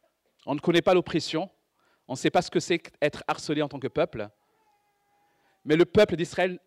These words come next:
était opprimé. Son av-, son avenir était rempli d'incertitudes. Ce peuple était au bord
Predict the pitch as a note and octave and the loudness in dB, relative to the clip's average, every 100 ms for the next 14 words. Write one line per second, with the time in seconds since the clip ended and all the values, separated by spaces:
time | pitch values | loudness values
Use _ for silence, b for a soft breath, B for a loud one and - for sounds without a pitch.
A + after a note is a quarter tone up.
0 | - C#3+ - D#3 D#3 _ _ _ _ _ | -8 -6 -2 -2 -2 _ _ _ _ _
1 | D#3 D#3+ - F3 C#3+ A2+ - _ _ _ | -2 -2 -2 -4 -2 -4 -8 _ _ _
2 | _ _ _ _ - - - F#3 F3+ E3+ | _ _ _ _ -14 -6 0 4 4 2
3 | - F#3 E3 D#3+ F3+ G3 - _ _ _ | -4 0 0 0 0 -2 -2 _ _ _
4 | - D#3+ D#3 E3+ F3 F3 D#3 E3 - E3+ | -4 2 2 2 0 0 2 0 -2 -10
5 | C#3 A2 A2 _ _ _ _ _ _ _ | -10 -12 -16 _ _ _ _ _ _ _
6 | _ _ _ _ _ _ - G3 - G#3+ | _ _ _ _ _ _ -2 2 4 4
7 | - E3+ F#3+ C#3+ F3+ G3+ G3+ F#3 B2 | 2 2 4 4 8 10 10 6 -2